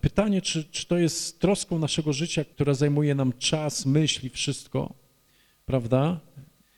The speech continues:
Jeśli tak, no to Jezus mówi, żebyśmy się nie troszczyli. I dalej mówi: "Spójrzcie na ptaki niebieskie, że ani sieją, ani żną, ani zbierają do gumien, a Ojciec wasz niebieski żywi je.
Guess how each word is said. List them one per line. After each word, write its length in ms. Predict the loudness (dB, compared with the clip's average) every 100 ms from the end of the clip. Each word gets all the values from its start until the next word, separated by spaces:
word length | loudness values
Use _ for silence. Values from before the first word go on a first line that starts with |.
| _ -2
Jeśli 380 | 4 4 4 0
tak, 280 | 0 0 0
no 100 | 0
to 120 | 2
Jezus 320 | 0 0 2
mówi, 220 | 0 2
żebyśmy 360 | -2 -2 -2 -4
się 220 | 0 0
nie 140 | 2 0
troszczyli. 640 | -2 -8 -10 -12 -14 -20 _ _ _ _ _ _ _ _ _ 0
I 100 | 2
dalej 260 | 4 4
mówi: 320 | 4 2 -2 -6 _ _ _ _
"Spójrzcie 600 | -8 4 6 6 6 4
na 100 | 4
ptaki 360 | 2 0 2 0
niebieskie, 540 | 2 2 2 0 -2
że 180 | -2 -4
ani 300 | -2 2 2
sieją, 520 | 2 4 4 6 4 2
ani 240 | 2 2
żną, 480 | 4 4 4 4 -2
ani 220 | 0 2
zbierają 500 | 2 4 4 4 4
do 100 | 2
gumien, 440 | 2 0 4 2 2
a 100 | 2
Ojciec 300 | 2 0 -4
wasz 200 | -4 -2
niebieski 420 | 0 0 -4 -6
żywi 380 | -2 0 0 2
je. 380 | 2 0 -4